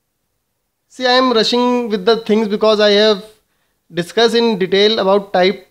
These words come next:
one zero system, so you can refer that video and you will see that it is exactly the same. Just the difference is presence of this term, which is introducing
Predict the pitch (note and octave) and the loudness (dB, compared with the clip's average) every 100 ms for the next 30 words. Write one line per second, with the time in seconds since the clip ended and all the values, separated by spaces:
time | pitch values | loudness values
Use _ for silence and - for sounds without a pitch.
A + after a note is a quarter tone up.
0 | _ _ E3+ F3 F3 D3+ F3 G3+ G3+ E3 | _ _ -4 -4 -4 -4 -2 -2 -4 -6
1 | G3 G3+ G#3 G3+ G#3+ G#3 F3+ F3+ F3+ F#3+ | -4 -2 -2 0 0 0 0 -2 -2 -2
2 | F3 F#3 F3+ G3 G3+ G3 - F#3 G3+ G3 | -2 -4 0 0 0 -4 -6 -4 -4 -4
3 | G3 G3 F#3 G3 G3+ - D#3 E3+ D#3+ F#3+ | -4 -4 -2 -4 -4 -8 -6 -6 -4 -2
4 | G3 F#3+ C#3+ C3 - _ _ _ _ _ | -2 -2 -4 -4 -12 _ _ _ _ _
5 | - C#3+ F#3+ A3 G3+ G#3+ A3 A3 A3 G#3 | -16 -4 -2 0 -2 -2 0 0 -4 -4
6 | G3+ F#3 G#3 G#3 G3 E3+ F#3 - G#3 A#3 | -2 0 0 0 -4 -4 -4 -2 -2 0
7 | G3 G3 G#3+ G3 F3+ F#3+ F#3+ F#3 G#3 C#4 | -4 -4 -4 -2 -2 -2 -4 -2 -2 -4
8 | - | -8